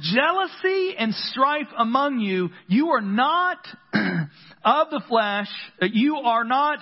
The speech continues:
of the flesh and behaving only in a human way." See, there's not judgment for baby Christians. See, Paul, if, if you're new to this and you're like, "Man, I'm just trying to figure this out," Paul's not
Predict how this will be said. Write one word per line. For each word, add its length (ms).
of 240
the 140
flesh 320
and 120
behaving 560
only 280
in 80
a 40
human 280
way." 160
See, 160
there's 280
not 180
judgment 560
for 440
baby 300
Christians. 600
See, 120
Paul, 320
if, 180
if 160
you're 180
new 180
to 80
this 360
and 80
you're 140
like, 160
"Man, 180
I'm 120
just 140
trying 200
to 60
figure 200
this 200
out," 320
Paul's 420
not 480